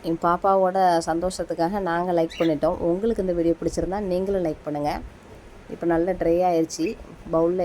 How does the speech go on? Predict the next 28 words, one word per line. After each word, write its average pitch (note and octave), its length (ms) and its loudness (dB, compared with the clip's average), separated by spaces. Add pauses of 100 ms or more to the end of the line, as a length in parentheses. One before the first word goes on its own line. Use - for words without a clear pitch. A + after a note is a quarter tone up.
எடுத்துட்டா. E3 400 -2
இதுக்கு E3+ 260 -2
பாத்திரம் G#3+ 560 2
ரொம்ப F3+ 340 0
அழுக்காகல E3 500 0
ஃப்ரெண்ட்ஸ். D#3+ 320 0 (100)
ஒரு D#3+ 160 -4
ரெண்டு E3 260 2
இதை E3+ 120 4
வச்சே F#3+ 320 0
பண்ணிட்டா. D#3+ 340 -2 (840)
கொஞ்சம் G3 480 2
முந்திரியும் G3 500 -2
பாதாமும் F3+ 480 0
வெட்டி E3+ 220 -4
வச்சிருக்கா. E3 400 -4 (360)
இப்போ - 180 -12 (160)
கொஞ்சமா G#3 580 -2
மிக்ஸ் - 240 -10
பண்ண F3+ 520 -2
அந்த E3 220 -2 (520)
வெல்லமும் F#3+ 760 -2
தேங்காய் F3 380 -2
பூவும் F#3 240 -2
உள்ள E3+ 200 -4
அந்த E3+ 160 -4
மிக்ஸை E3+ 360 -6
எடுத்து A#3+ 360 -4